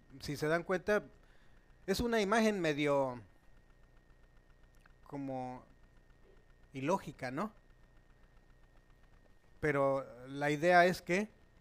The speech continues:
tengamos, este, siempre estemos, eh, bajo la cobertura de,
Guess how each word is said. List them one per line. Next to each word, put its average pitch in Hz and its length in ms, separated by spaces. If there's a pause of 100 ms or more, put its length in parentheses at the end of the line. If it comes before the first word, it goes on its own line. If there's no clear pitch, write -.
(1040)
tengamos, 165 520
este, - 540
siempre 175 360
estemos, 175 520
eh, 123 240 (340)
bajo 131 220
la 143 120
cobertura 143 500
de, 120 280